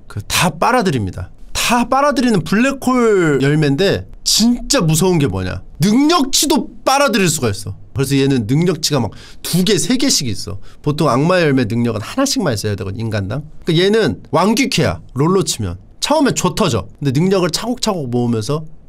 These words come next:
개세짐. 그리고 유전자 기술. 이거는 이제 생물을 이제 디엔에이 이런 거를 이렇게 표본이 엄청 많아가지고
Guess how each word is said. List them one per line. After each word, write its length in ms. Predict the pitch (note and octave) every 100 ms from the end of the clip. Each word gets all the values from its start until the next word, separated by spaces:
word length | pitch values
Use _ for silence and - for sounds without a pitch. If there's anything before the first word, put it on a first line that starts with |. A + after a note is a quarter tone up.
| -
개세짐. 480 | C#3+ C#3 C#3+ - F2+ - - -
그리고 160 | C#3 C3
유전자 360 | D#3 A3 F#3+
기술. 360 | C3+ G#2 F#2+ E2+ - - - - - - - - -
이거는 360 | - E3 G#3 G3
이제 300 | D#3+ C#3+ D3 -
생물을 880 | - - B3+ B3 A#3+ A3+ G#3+ F#3+ F#3
이제 160 | C3+ C3+ C3+
디엔에이 440 | E3+ F#3+ F#3 E3
이런 180 | C3+ C#3
거를 240 | C3+ A#2+
이렇게 240 | A2+ A2+ -
표본이 320 | B3+ C#4 G#3+
엄청 340 | E3+ G#3 A#3+
많아가지고 720 | C3+ A#2+ C#3 B2 A2 C#3+ A#3